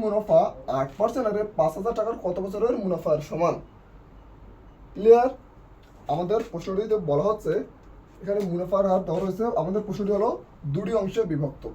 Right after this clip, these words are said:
প্রথম অংশটি হলো নয় পার্সেন্ট হারে দুই হাজার টাকার দশ বছরের মুনাফা, এটা হলো আমাদের প্রথম অংশ, এটি হলো দ্বিতীয় অংশ। ঠিক আছে, আমরা প্রথমে প্রথম অংশটির কাজ করব। প্রথম অংশটির উত্তর বাইর করার পর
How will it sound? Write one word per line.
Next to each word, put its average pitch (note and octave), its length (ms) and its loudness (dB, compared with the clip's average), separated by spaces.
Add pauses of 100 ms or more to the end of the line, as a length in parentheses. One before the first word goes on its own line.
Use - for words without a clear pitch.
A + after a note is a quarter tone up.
প্রথম F3+ 300 -4
অংশটি G3+ 300 -6
হলো A3 180 0 (380)
নয় C#3 200 -4
পার্সেন্ট G#3+ 280 -4
হারে A3+ 200 -2
দুই F3+ 100 0
হাজার F#3+ 220 -4
টাকার A3 220 2 (120)
দশ F3 160 -2
বছরের G3+ 360 0 (500)
মুনাফা, F#3 380 -2 (300)
এটা F3 120 -2
হলো G3+ 140 4
আমাদের A#3 220 4 (460)
প্রথম F3 320 0
অংশ, E3+ 140 -4 (360)
এটি E3+ 200 0
হলো A3 140 4 (640)
দ্বিতীয় D3 320 -2
অংশ। C3 140 -8 (180)
ঠিক F#3+ 180 -2
আছে, A#3 160 4 (540)
আমরা G3 140 -2 (120)
প্রথমে G#3+ 340 0 (200)
প্রথম G3 320 2
অংশটির G#3+ 320 0 (440)
কাজ D#3+ 140 6 (100)
করব। C#3+ 160 4 (380)
প্রথম F3+ 300 4
অংশটির A#3+ 320 0 (120)
উত্তর G3 240 0 (140)
বাইর C#3+ 220 2
করার B3 260 8
পর E3+ 100 2